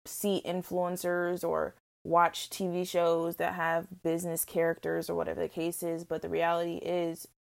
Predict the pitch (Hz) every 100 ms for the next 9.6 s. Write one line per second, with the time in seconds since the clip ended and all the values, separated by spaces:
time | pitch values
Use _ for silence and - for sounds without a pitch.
0 | _ 165 165 175 170 190 214 196 180 -
1 | 170 170 165 175 160 156 - - 151 -
2 | - 170 170 - - 175 170 165 165 165
3 | - 165 170 175 185 - 170 170 165 165
4 | 170 165 165 - 160 165 - 175 175 -
5 | 92 104 - - - - - - 175 170
6 | 165 160 - 185 226 233 - 185 - 185
7 | 214 214 - 175 165 170 170 175 180 165
8 | 160 - 165 165 165 160 160 170 165 165
9 | 156 156 165 185 202